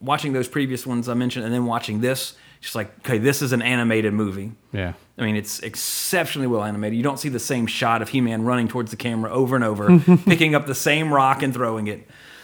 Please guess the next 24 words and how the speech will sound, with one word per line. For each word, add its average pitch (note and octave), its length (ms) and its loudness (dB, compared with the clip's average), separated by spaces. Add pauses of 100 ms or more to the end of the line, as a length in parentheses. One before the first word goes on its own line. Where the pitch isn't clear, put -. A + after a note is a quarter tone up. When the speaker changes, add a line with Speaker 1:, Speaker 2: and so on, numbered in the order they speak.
(180)
Speaker 1:
You A2+ 100 0
know, G#2+ 400 0
it's - 440 -8 (100)
just A2+ 340 -8 (180)
s-, - 260 -8 (240)
well, C#3+ 600 4
well B2+ 220 4
animated A2+ 460 2
and G#2+ 100 0
just A2 220 -4
a, G#2 140 -8 (300)
it's A2+ 200 -8
a A#2 100 -4 (300)
piece E3+ 180 0
of C3+ 80 0
art A2+ 280 0
to A#2 300 -4
actually A#2 300 -2
watch, G2+ 480 -6
you G#2+ 80 -8
know. F#2 180 -10 (1500)
'Cause, B2 100 -6
like, A2+ 140 2
uh, G#2+ 220 0